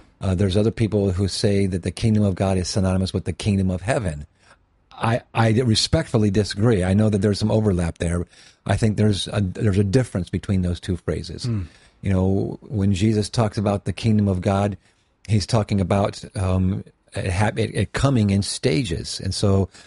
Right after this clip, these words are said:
Speaker 1: uh, I'm introducing the kingdom. I'm bringing the kingdom bec-, because I'm here, the king. Now the kingdom of God is among you. It wasn't among you before I was born.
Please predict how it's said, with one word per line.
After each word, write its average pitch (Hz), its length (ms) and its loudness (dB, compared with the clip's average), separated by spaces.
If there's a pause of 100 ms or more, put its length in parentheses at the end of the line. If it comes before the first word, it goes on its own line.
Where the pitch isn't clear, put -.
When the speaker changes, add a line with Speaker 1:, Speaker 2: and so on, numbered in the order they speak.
(360)
Speaker 1:
uh, - 180 -4
I'm 117 220 2
introducing 113 640 2
the 151 80 2
kingdom. 151 580 0
I'm 95 220 2
bringing 110 340 2
the 131 80 2
kingdom 131 320 0
bec-, - 220 -2
because 117 360 2 (120)
I'm 135 280 2
here, 113 380 2
the 92 120 2
king. 117 360 0 (300)
Now 113 260 4
the 123 120 2
kingdom 117 360 2
of 95 80 2
God 104 220 0
is 85 100 -2
among 107 320 2
you. 95 120 2
It 113 160 2
wasn't 156 340 2
among 123 300 4
you 95 120 2
before 95 320 0
I 95 80 2
was 87 180 -2
born. 90 460 0